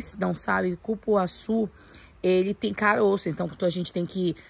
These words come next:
abrir ele, tem que ir cortando a polpa, tirando o caroço. E agora a gente vai ter cupuaçu sem caroço. Olha a abelhinha ali no meio. E aí, a gente já tá com, a, com um monte de muda. Tem uma acerola enxertada maravilhosa.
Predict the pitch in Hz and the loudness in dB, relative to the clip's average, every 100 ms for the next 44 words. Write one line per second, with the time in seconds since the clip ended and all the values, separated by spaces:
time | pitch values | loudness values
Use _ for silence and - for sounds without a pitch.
0 | - - 156 175 269 240 208 202 185 170 | -6 0 2 4 6 6 6 4 0 -2
1 | 156 180 160 165 - 190 220 - 214 226 | -4 -4 -2 0 2 2 2 4 6 6
2 | 226 240 240 226 226 247 240 196 - - | 4 0 0 -2 0 0 2 0 -4 0
3 | 208 196 202 208 208 208 196 190 185 180 | 2 4 4 2 0 -2 -2 -2 -4 -6
4 | - 190 180 190 - 208 214 - 226 190 | -4 -4 -2 -4 -2 -2 -2 0 0 0
5 | 160 - - - - - - 247 226 190 | -4 -8 -16 -18 -20 -14 0 2 2 2
6 | 196 196 180 180 175 175 175 165 - _ | 0 0 0 0 -2 -2 -2 -6 -12 _
7 | _ _ _ - - - _ _ _ _ | _ _ _ -20 -20 -20 _ _ _ _
8 | 190 190 185 180 180 247 285 - 170 190 | -2 2 4 2 2 2 0 0 0 -2
9 | 175 180 - 190 - 240 233 214 - 208 | -2 -4 -2 -4 -2 0 2 0 -2 0
10 | 202 233 247 220 240 214 190 175 196 214 | 2 0 -2 0 0 0 0 0 0 0
11 | 208 208 202 - 214 202 196 196 196 - | 0 0 -2 0 2 4 4 2 0 -2
12 | 190 165 185 185 185 180 185 190 226 208 | -6 -4 -2 -2 -2 -2 -2 -2 -2 0
13 | 185 180 180 170 196 | 2 2 2 -4 -8